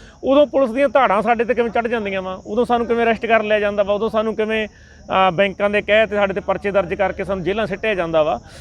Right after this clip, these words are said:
ਸੋ ਕਿਤੇ ਨਾ ਕਿਤੇ ਦੂਰੀਆਂ ਗੱਲਾਂ ਵਾ। ਅ, ਕਿਸਾਨਾਂ ਲਈ ਕਾਨੂੰਨ ਹੋਰ ਆ, ਸਰਮਾਏਦਾਰਾਂ ਲਈ ਕਸੂ-, ਕਾਨੂੰਨ ਹੋਰ ਆ। ਜੇ, ਅ, ਇਸੇ ਧੱਕੇ ਦੇ ਵਿਰੁੱਧ ਅਸੀਂ ਲੜ ਰਹੇ ਹਾਂ ਵੀ ਅਸੀਂ ਵੀ ਕਹਿੰਦੇ ਹਾਂ ਵੀ ਜੋ ਸਾਡੇ ਕਿਸਾਨਾਂ ਦੀ ਹੱਕ ਹਲਾਲ ਦੀ ਕਮਾਈ ਆ, ਇੱਕ ਨੇ ਜ਼ਮੀਨ ਵੇਚੀ ਆ, ਇੱਕ ਦੇ ਫਸਲ ਦੇ ਪੈਸੇ ਆ,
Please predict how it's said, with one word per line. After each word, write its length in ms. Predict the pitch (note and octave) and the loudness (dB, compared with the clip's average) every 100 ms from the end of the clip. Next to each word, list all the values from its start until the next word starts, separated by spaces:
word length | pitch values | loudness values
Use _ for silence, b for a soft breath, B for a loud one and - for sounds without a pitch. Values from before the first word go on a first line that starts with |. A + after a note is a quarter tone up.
| B | B
ਸੋ 140 | - B3+ | 0 0
ਕਿਤੇ 280 | F4 C4 | 0 0
ਨਾ 120 | B3+ B3+ | 2 0
ਕਿਤੇ 300 | A3+ B3+ B3 | 0 0 0
ਦੂਰੀਆਂ 500 | G3+ A#3+ A#3+ B3 A3+ | 0 -2 0 0 0
ਗੱਲਾਂ 300 | F3+ E3+ F3 | 2 2 2
ਵਾ। 260 | F3+ A#3+ B3 - - F3 F#3 | 2 0 -4 -20 0 4 6
ਅ, 20 | F3+ | 4
ਕਿਸਾਨਾਂ 540 | F#3+ - E3+ F#3 G#3+ | 0 -2 -2 0 -2
ਲਈ 100 | A#3 | -2
ਕਾਨੂੰਨ 300 | A3 G#3+ G#3+ | -4 -4 -4
ਹੋਰ 260 | F#3+ F#3 G3+ | -2 -2 2
ਆ, 240 | F#3+ F3+ B B - | 2 0 B B -4
ਸਰਮਾਏਦਾਰਾਂ 580 | G3 F3+ E3+ F#3 G#3 G3+ | 2 2 4 4 6 4
ਲਈ 120 | G3+ | 4
ਕਸੂ-, 240 | G3 F#3+ G3 | -2 -4 -8
ਕਾਨੂੰਨ 500 | - D#3+ F#3+ F#3+ G3 | -12 -8 -6 -6 -4
ਹੋਰ 240 | E3 F3+ | -2 0
ਆ। 140 | E3 A2 B B B | 0 -2 B B B
ਜੇ, 120 | D3 G#3 A3 A3+ A3+ A3+ | 0 4 4 4 4 4
ਅ, 360 | G3 F#3+ F#3+ | 4 4 2
ਇਸੇ 280 | - A3+ C4+ | 0 -4 -2
ਧੱਕੇ 300 | B3+ B3+ A#3+ | -4 -4 -4
ਦੇ 80 | G#3 | -4
ਵਿਰੁੱਧ 260 | G3+ G#3 F#3+ | -4 -4 -6
ਅਸੀਂ 140 | G#3 | -4
ਲੜ 200 | E3 C#3 | -2 0
ਰਹੇ 220 | E3+ G#3 | 0 0
ਹਾਂ 120 | G3+ G#3 B B E3+ | -2 -6 B B 2
ਵੀ 160 | G#3+ | 2
ਅਸੀਂ 140 | F#3+ B3 | 4 0
ਵੀ 100 | C4 | 2
ਕਹਿੰਦੇ 360 | A#3 A#3 A#3+ | 2 4 2
ਹਾਂ 120 | A#3 | 2
ਵੀ 100 | A#3 | 0
ਜੋ 260 | G3+ F#3+ G#3+ | 0 0 0
ਸਾਡੇ 280 | G#3 F#3 G#3+ | 0 0 -2
ਕਿਸਾਨਾਂ 360 | G#3 G3 F#3+ | -2 -2 -2
ਦੀ 80 | G#3+ | -2
ਹੱਕ 240 | F#3 F3+ F3+ G#3 | 0 0 0 0
ਹਲਾਲ 300 | G#3+ G3+ G3 | 2 4 2
ਦੀ 100 | G3 | 0
ਕਮਾਈ 340 | G3 F#3 F3+ | -4 -4 -2
ਆ, 60 | A3 | -2
ਇੱਕ 120 | A3 | -4
ਨੇ 120 | G#3+ | -6
ਜ਼ਮੀਨ 340 | F#3+ F#3 F#3+ G3 | -6 -4 -2 -2
ਵੇਚੀ 360 | F#3 F#3 F#3+ | -2 -2 0
ਆ, 120 | G3 G3+ | 2 2
ਇੱਕ 140 | G3 | 0
ਦੇ 120 | G3 | -4
ਫਸਲ 340 | E3 F3+ G3 F#3+ | -2 -2 -2 -2
ਦੇ 100 | F#3+ | -2
ਪੈਸੇ 420 | F#3+ E3+ F#3 F3+ | -2 -2 -2 0
ਆ, 160 | F3 | 0